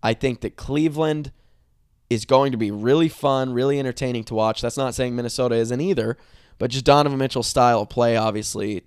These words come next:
I, I mean, to be honest, I sometimes would rather watch paint dry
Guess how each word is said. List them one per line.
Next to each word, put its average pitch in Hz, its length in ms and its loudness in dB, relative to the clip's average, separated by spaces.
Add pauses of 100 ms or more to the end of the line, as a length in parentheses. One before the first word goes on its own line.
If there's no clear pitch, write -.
(100)
I, 107 160 -6 (560)
I - 40 -12
mean, 101 280 -6 (580)
to 110 100 -14
be 107 100 -2
honest, 113 320 -2
I 104 200 -2 (120)
sometimes 110 540 -2
would 101 100 -8
rather 104 240 -4
watch 101 240 -8
paint 110 280 -8
dry 95 380 -8